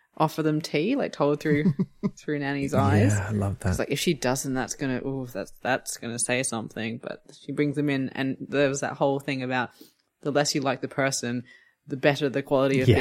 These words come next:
Speaker 1: biscuits, the nicer you are.
Speaker 2: <laughs> Yes, yes. Very
Speaker 1: It's
Speaker 2: true to life.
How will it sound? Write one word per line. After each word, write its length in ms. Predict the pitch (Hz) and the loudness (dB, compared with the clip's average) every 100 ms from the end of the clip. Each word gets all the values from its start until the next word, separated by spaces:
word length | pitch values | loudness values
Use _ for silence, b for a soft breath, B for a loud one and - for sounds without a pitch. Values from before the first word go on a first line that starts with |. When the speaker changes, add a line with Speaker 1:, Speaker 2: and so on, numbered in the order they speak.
| 131 - | 4 2
Speaker 1:
biscuits, 240 | 156 - | 2 0
the 100 | 139 | -2
nicer 400 | 131 151 143 - | 4 4 4 2
you 240 | 143 143 135 | 0 -2 0
are. 280 | 147 160 - | 0 -2 -4
Speaker 2:
<laughs> 520 | - 226 247 - - | -6 -6 -4 -8 2
Yes, 560 | 123 98 - - - - | 2 2 -2 -4 -6 -4
yes. 400 | 123 104 - - - B 139 B | 2 2 2 -8 -10 B -12 B
Very 340 | 117 117 110 113 | 6 10 10 10
Speaker 1:
It's 100 | - | 8
Speaker 2:
true 160 | 117 | 4
to 200 | 104 - | 4 2
life. 440 | 101 95 95 - | 2 4 2 -2